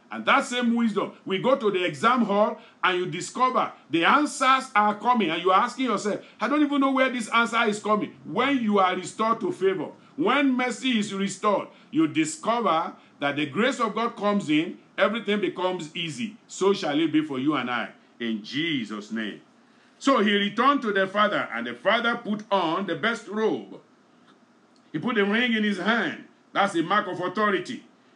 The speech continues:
And the shoes on his feet. And he bring, and he says, "Bring hither the fatted calf, and kill it, and let us eat, and be merry." Hallelujah. When restoration comes, there's merriment, there's joy, there's gladness.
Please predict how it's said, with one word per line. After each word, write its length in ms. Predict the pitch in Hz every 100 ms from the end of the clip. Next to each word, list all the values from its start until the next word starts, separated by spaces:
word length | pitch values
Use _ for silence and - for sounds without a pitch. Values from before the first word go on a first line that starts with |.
| _
And 200 | 185 180
the 120 | 180
shoes 680 | 156 - 330 349 269 190 139
on 140 | 147 139
his 180 | 135 -
feet. 320 | 165 113 - _ _ _ _ _ _ _ _ _ _ _ _ _ _
And 200 | 202 214
he 80 | 208
bring, 280 | 202 262 277 -
and 180 | 294
he 60 | 208
says, 260 | 220 277 190
"Bring 260 | 262 294
hither 420 | 247 240 269 254 240
the 120 | 190
fatted 500 | 196 226 226 226 226
calf, 300 | 208 175 - - _ _ _ _ _ -
and 340 | 214 208 208
kill 220 | 262 311 277
it, 240 | - - _ _ _ _ _
and 180 | 190 208
let 140 | 269 262
us 180 | 262
eat, 400 | 202 254 202 - -
and 220 | 214 214
be 100 | 214
merry." 440 | 226 262 247 156 - - _
Hallelujah. 720 | - 190 196 226 240 175 120 - _ _ _ _ _ -
When 280 | 214 277 285
restoration 640 | 247 - 233 262 262 269
comes, 440 | 269 226 240 247 185
there's 280 | 185 175 180
merriment, 520 | 214 226 196 165 127
there's 240 | 175 180
joy, 380 | 143 226 226 160
there's 220 | 170 185
gladness. 720 | 165 220 226 208 190 151 -